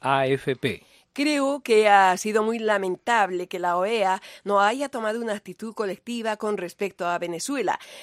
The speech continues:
Speaker 2: cualquiera que sea, o que no haya habido una declaración, dijo Insulza,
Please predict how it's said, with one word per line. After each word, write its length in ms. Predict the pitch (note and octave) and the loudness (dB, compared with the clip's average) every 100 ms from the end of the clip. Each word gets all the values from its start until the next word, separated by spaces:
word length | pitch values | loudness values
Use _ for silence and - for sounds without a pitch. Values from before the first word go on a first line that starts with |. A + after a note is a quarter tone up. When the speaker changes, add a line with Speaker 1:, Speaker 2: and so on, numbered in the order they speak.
| - | -14
Speaker 2:
cualquiera 360 | C3+ B2+ G3 G3+ | -14 -6 -4 -4
que 120 | A3 | -4
sea, 480 | - C#4 E3 - - | -4 -2 -4 -8 -10
o 100 | F3 | -8
que 100 | F#3+ | -4
no 160 | F3 F3+ | 0 4
haya 340 | G3 A3 G#3 | 4 4 2
habido 300 | F#3+ G3+ G3+ | 0 0 -2
una 220 | G3+ G3+ | 0 -2
declaración, 720 | F#3+ F#3+ G3 F#3+ A3+ C4+ F#3+ C#3+ | -4 -2 -4 -4 -4 -4 -4 -8
dijo 320 | E3 G3 - F#3+ | -10 -8 -4 -2
Insulza, 640 | F#3 A3+ C4 F#3 F3+ E3+ | -2 -4 -6 -4 -6 -6